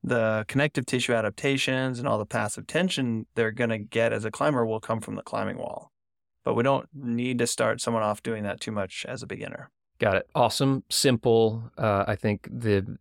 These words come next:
Speaker 2: the best protocol is the one that you can follow, and that is one that we should all be able to follow. In fact, at any, at any level,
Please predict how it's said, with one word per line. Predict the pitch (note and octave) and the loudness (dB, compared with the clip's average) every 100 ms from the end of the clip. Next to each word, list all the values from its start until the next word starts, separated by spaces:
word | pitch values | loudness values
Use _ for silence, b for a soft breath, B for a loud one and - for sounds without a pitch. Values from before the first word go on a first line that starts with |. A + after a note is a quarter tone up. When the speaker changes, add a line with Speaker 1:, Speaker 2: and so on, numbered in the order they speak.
| _ | _
Speaker 2:
the | A#2 A2 | -2 2
best | D3 - | 2 2
protocol | - D#3 D3 C#3 C3 | 4 4 6 6 6
is | - | 4
the | |
one | B2 A#2+ | 4 4
that | A#2 | 4
you | A2+ | 2
can | G#2+ | 2
follow, | - G#2+ G#2 G#2 G#2+ | 4 4 6 6 4
and | - G2+ G2 G2 | 2 2 4 4
that | G#2 G#2+ | 4 4
is | G2+ | 2
one | G#2 F#2+ F#2+ | 2 2 2
that | F#2+ G2 | 0 0
we | A2 G#2 G2 | 0 0 -2
should | - - G#2 | -4 0 2
all | A#2 | 2
be | G2+ | 0
able | F#2+ | -4
to | G2+ | -4
follow. | G2+ - - A#2+ | -2 -2 -4 -2
In | C3 | 2
fact, | A#2+ C#3+ E3 | 4 4 4
at | D#3+ | 6
any, | F#3 E3 A#2 | 6 6 4
at | - B2+ | 2 4
any | D3+ D3+ | 4 4
level, | A2+ B2 A#2 F2 | 6 4 4 -2